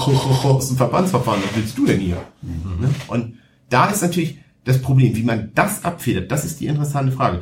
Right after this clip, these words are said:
Speaker 1: Jetzt werden die, also, äh, komm, auf Twitter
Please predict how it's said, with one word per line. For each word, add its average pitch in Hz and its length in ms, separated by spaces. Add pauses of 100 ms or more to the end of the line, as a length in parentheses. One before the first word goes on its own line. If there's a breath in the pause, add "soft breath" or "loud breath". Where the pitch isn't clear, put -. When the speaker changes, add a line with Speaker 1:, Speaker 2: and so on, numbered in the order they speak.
(160 loud breath)
Speaker 1:
Jetzt 98 160
werden 127 300
die, 98 80
also, 107 140
äh, - 840 (420)
komm, 131 260 (100)
auf - 140
Twitter 127 440